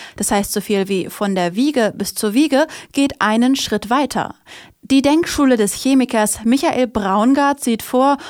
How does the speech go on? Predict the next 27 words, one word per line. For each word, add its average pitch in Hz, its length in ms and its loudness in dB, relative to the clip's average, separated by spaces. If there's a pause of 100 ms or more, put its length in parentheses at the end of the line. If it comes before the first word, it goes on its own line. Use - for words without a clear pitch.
(120)
Produkte 247 640 -2
zu - 140 -4
schaffen, 269 440 2 (260)
die 214 80 -2
der 196 220 0
Umwelt 208 540 2
gar 277 200 2
nicht 196 240 -6
schaden. 180 380 -4 (300)
Verbrauchsgüter, 269 800 0
die 247 120 2
biologisch 247 680 2
abbaubar 208 560 0
sind 202 340 -2 (160)
und 269 180 2
Geräte, 294 560 0
die 294 120 4
man 277 180 4
in 247 100 2
seine 240 280 2
Einzelteile 196 580 -2
zerlegen 202 440 -2
kann, 262 300 2 (200)
um 277 160 4
sie 277 100 -2
dann 233 380 2
weiterzuverwenden. 190 1040 -2